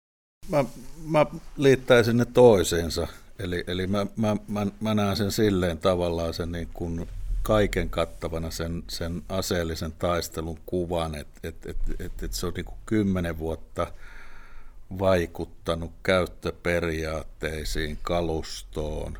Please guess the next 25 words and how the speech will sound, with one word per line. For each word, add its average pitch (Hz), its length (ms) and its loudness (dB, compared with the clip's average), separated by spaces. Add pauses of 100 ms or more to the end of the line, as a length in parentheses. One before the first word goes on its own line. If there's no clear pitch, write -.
(280)
henkilöstöön, 78 1000 -4
koulutukseen. 78 1000 -2
Eli 73 140 -8
mä 85 120 -6
haen, 85 400 -4
haen, 87 360 4 (160)
tai 95 140 4
mä 92 80 2
itse 98 340 2
näen 82 360 0
sen 76 160 -6
niin 76 120 -6
kuin - 140 -10
tämmöisenä 78 520 -4 (760)
kovin 90 360 2
niin 78 140 -2
kuin 80 140 -4
fundamentaalina 76 1160 -2
niin 76 200 -6
kuin 78 160 -6
juurisyynä. 73 920 -4 (600)
Ja 82 360 4 (280)
mä, 87 300 -4 (100)
mä 90 220 -2
arvioin, 87 880 2